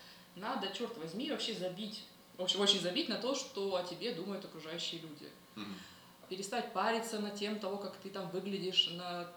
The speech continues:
Speaker 1: тем, как твоё поведение может быть расценено кем-то вообще левым каким-то человеком, которого ты знать не знаешь, да, который там что-то там подумал про тебя. И ты даже знать не знаешь, что он про тебя подумал, тебе никаким образом это не озвучил, но ты почему-то из-за этого паришься.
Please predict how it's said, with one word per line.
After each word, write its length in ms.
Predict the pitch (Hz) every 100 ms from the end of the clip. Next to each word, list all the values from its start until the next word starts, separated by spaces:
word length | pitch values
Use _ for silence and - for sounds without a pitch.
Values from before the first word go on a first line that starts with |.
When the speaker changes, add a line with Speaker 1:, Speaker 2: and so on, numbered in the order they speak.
| -
Speaker 1:
тем, 260 | - 190 196
как 200 | 175 -
твоё 180 | 175
поведение 480 | 180 175 175 180 185
может 260 | 170 180 165 -
быть 120 | 170
расценено 640 | 160 - 180 185 175 165 156 156 151
кем-то 300 | 160 170 165 156
вообще 280 | 151 - 165
левым 360 | 156 175 165 -
каким-то 300 | - - 147
человеком, 480 | - 156 202 185
которого 320 | 170 - 160 151
ты 100 | 165
знать 240 | 170 147
не 60 | 147
знаешь, 300 | 147 175 226 156
да, 100 | 170
который 320 | - - 147
там 120 | 147
что-то 280 | 170 - 165
там 200 | 143 156 - - - - - - -
подумал 380 | 165 170 170 143
про 140 | -
тебя. 240 | - - -
И 200 | 165 190
ты 120 | 196
даже 200 | 190 196
знать 220 | 202 175
не 60 | 170
знаешь, 220 | 165 160
что 120 | -
он 60 | 165
про 80 | 160
тебя 120 | 160
подумал, 380 | 180 359 285 180
тебе 160 | 170
никаким 340 | 170 170 170 185
образом 280 | 165 160 156
это 160 | -
не 80 | 160
озвучил, 340 | 165 311 359
но 60 | 165
ты 140 | 247
почему-то 320 | 208 - 226 -
из-за 160 | 180
этого 160 | 185 175
паришься. 460 | 175 165 - -